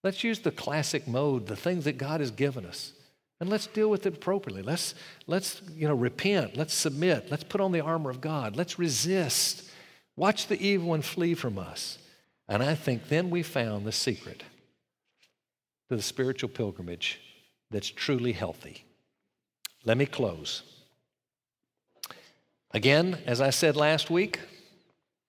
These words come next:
is there anybody here now that's about to yield to a major league temptation? Is there anybody here about to leave their spouse? Anybody here about to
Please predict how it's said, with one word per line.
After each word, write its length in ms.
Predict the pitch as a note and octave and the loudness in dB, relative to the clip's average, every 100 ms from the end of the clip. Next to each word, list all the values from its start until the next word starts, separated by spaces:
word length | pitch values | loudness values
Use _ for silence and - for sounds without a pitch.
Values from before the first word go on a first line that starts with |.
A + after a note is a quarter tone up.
| _ - - - - | _ -20 -20 -8 2
is 180 | B2 G#2+ | 4 4
there 120 | A2 | 4
anybody 560 | C3 E3+ G#3 G3 G#3+ | 4 6 6 6 4
here 220 | G3+ A3 G#3 | 2 2 4
now 460 | F#3 G#2+ G2 F#2+ - | 4 4 4 0 -2
that's 220 | - A#2 A#2+ | -2 0 0
about 640 | F#2+ B2 D3 D#3+ - - | 2 4 4 2 -4 -2
to 80 | F#3 | 0
yield 560 | C#3 C3 G#2+ G2 G2 - - - - | 4 4 4 0 -4 -10 -20 -20 -6
to 140 | A#2+ | -2
a 40 | F#2+ | 0
major 440 | G2 C3+ D3 D3 | 4 4 2 0
league 240 | C3 C3 | -2 -2
temptation? 540 | - A2 G2+ E2 - - - _ _ _ _ _ _ _ _ _ _ _ _ _ _ - | -4 -6 -4 -6 -8 -14 -20 _ _ _ _ _ _ _ _ _ _ _ _ _ _ -6
Is 80 | F2+ | 0
there 60 | |
anybody 340 | B2 C#3+ D#3 C#3+ | 4 6 6 6
here 100 | D#3 | 4
about 320 | D3 D3+ D3+ | 4 2 2
to 240 | C3+ A#2 - - - - | 2 2 -4 -18 -20 -8
leave 220 | F#2+ A2+ | 0 2
their 100 | A#2 | 2
spouse? 720 | A#2+ - B2 E3 G3 - - - - _ _ _ _ _ _ _ _ _ _ | 0 0 2 0 -2 -8 -14 -18 -20 _ _ _ _ _ _ _ _ _ _
Anybody 480 | F#2+ G2 A#2+ B2+ B2+ | -4 2 6 6 6
here 260 | A#2+ C#3 C#3 | 4 4 4
about 520 | C3+ G#2+ A#2+ C3 - | 2 2 4 2 0
to 420 | - B2 A#2+ A2 | 2 4 4 2